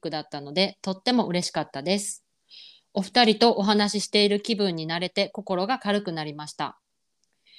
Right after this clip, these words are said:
最後のおっしゃっていた「多様性って何？」だけど話せることがありがたい、大事に大共感でした。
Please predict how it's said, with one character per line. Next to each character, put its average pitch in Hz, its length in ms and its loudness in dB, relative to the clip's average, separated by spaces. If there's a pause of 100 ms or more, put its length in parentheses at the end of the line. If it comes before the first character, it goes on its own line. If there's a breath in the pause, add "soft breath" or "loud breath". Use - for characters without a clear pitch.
(140 soft breath)
最 254 260 2
後 233 100 2
の 180 160 0
お 226 60 -2
っ - 20 -2
し 247 160 -4
ゃ 233 60 0
っ 240 100 -16
て 233 100 2
い 233 100 -2
た 196 380 0
「多 160 140 -6
様 180 180 0
性 262 240 -2
っ 285 100 -6
て 180 140 -4
何？」 170 420 -2 (240)
だ 214 140 -2
け 196 160 0
ど 208 240 -2 (160 loud breath)
話 220 320 0
せ 220 100 0
る 202 120 2
こ 226 100 -6
と 208 140 0
が 190 240 2
あ - 20 -2
り 185 140 0
が 196 140 0
た 160 180 -2
い、 - 120 -12
大 165 280 -4
事 202 320 -4 (140)
に 254 280 -2
大 214 220 0
共 240 180 0
感 170 220 -2
で 147 100 -4
し - 80 -12
た。 - 260 -8